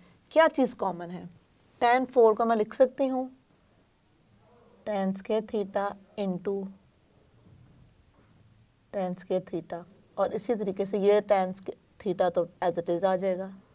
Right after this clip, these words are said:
अब देखें, हमें आसानी से समझ में आ रही है, पता चल रहा है कि इन दोनों टर्म्स में हमारे पास क्या चीज़ कॉमन है।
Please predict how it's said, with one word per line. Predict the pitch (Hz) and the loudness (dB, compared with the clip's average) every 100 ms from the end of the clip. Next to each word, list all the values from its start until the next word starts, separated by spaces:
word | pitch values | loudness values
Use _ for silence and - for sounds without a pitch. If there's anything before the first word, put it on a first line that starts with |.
| - _ - - - _ | -20 _ -20 -20 -20 _
अब | - 302 220 | 10 10 10
देखें, | 233 - 247 | 6 6 -4
हमें | 240 220 | 0 2
आसानी | 226 226 214 240 | 0 0 0 0
से | 277 | -2
समझ | - 226 196 | -2 0 0
में | 190 | 0
आ | 190 180 | 0 2
रही | 190 185 | 0 2
है, | 190 | 0
पता | 185 - 220 226 | 0 -2 2 2
चल | 233 262 | 2 0
रहा | 269 247 | 2 4
है | 226 | 4
कि | 220 | 4
इन | 233 208 | 0 2
दोनों | 202 202 233 226 | 2 2 0 -2
टर्म्स | - - 208 196 208 202 | -8 -2 2 2 0 -2
में | 202 180 214 - - - - | -2 -2 -4 -8 -20 -20 -10
हमारे | 190 190 185 185 | -2 0 2 2
पास | 190 208 - - | 2 -2 -4 -4
क्या | 320 | -2
चीज़ | 320 262 - | -2 -6 -12
कॉमन | 208 175 175 | -8 -8 -6
है। | 180 | -8